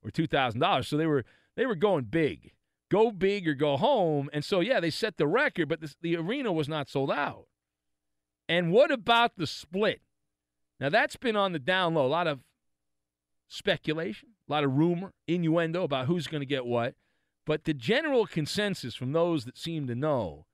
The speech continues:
is that Mayweather is gonna get seventy percent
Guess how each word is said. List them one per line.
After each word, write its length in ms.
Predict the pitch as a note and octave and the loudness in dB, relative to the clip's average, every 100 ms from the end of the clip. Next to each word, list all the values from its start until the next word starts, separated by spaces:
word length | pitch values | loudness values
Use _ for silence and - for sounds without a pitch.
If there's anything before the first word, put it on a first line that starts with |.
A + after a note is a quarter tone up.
| _ _ _ _ _ _ _ - | _ _ _ _ _ _ _ -6
is 240 | C#3+ D3 A#2 | -2 -2 0
that 300 | D#3 D#3 - _ C3+ | 0 0 -4 _ -4
Mayweather 640 | C3+ G3+ C#4 A#3 F#3+ E3+ | 0 0 0 2 2 2
is 160 | D3+ | -2
gonna 180 | - D3+ | -2 -4
get 240 | C3+ C#3+ C#3+ | 0 -2 -2
seventy 680 | - - - G#3 G#3+ A#3 G#3+ | -10 -10 0 0 2 -4 -6
percent 600 | - E3+ C#3+ - E3 C3+ | -4 -2 -4 -4 -4 -4